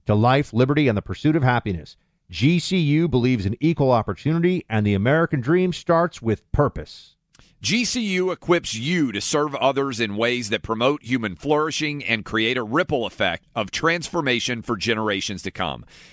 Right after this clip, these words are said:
Speaker 2: By honoring your career calling, you impact your family, your friends, and your community.
Speaker 1: Change the world for good by putting others before yourself to glorify God. Whether your pursuit involves a bachelor's, master's, or doctoral degree,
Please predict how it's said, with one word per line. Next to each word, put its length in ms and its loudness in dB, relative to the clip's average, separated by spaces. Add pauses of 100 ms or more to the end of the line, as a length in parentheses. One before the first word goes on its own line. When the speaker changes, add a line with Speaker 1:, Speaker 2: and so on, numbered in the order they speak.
(240)
Speaker 2:
By 220 2
honoring 440 0
your 200 0
career 500 -2
calling, 580 0
you 200 -2
impact 420 -2
your 100 -4
family, 540 -2 (280)
your 200 0
friends, 600 -2 (100)
and 480 -2
your 160 -10
community. 540 -8 (160)
Speaker 1:
Change 400 2
the 100 4
world 340 4
for 140 0
good 320 6
by 140 2
putting 320 2
others 280 4
before 380 0
yourself 460 0
to 80 -2
glorify 600 2
God. 440 -2 (280)
Whether 220 4
your 240 4
pursuit 400 0
involves 400 4
a 80 2
bachelor's, 640 -2
master's, 500 0
or 160 -2
doctoral 520 -2
degree, 460 -2